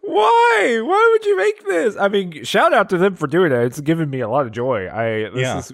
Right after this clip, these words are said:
Speaker 1: quite funny, but, uh, I mean, and, and not just, like, ha ha funny, but, like, this is wild that someone would make this.
Speaker 2: So,
Speaker 1: Um, but yeah,
Speaker 2: yeah.
Speaker 1: this is pretty, uh,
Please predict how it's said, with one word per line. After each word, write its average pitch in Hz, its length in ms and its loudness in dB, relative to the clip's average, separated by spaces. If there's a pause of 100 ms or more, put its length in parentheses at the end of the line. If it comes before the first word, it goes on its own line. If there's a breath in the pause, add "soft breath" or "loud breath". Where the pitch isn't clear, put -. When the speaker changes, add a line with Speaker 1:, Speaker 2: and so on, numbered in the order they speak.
(100)
Speaker 1:
quite 139 360 0
funny, 127 320 -4
but, 101 320 -4
uh, 98 360 -2
I 127 120 -2
mean, 113 280 -6
and, 101 420 -8
and 107 180 -8
not 110 180 -6
just, 101 180 -12
like, 90 200 -10
ha 98 140 -4
ha 98 240 -4
funny, 90 280 -14
but, 87 220 -20
like, 90 300 -16 (300)
this 131 140 -8
is 120 100 -14
wild 113 460 -2
that 92 120 -12
someone 104 280 -6
would 95 100 -10
make 101 240 -12
this. - 280 -20 (440 loud breath)
Speaker 2:
So, 107 480 0
Speaker 1:
Um, 104 140 -6
but 151 100 0
yeah, 240 220 2
Speaker 2:
yeah. 214 40 2
Speaker 1:
this 214 200 -2
is - 60 -18
pretty, 277 560 -4
uh, 269 480 -2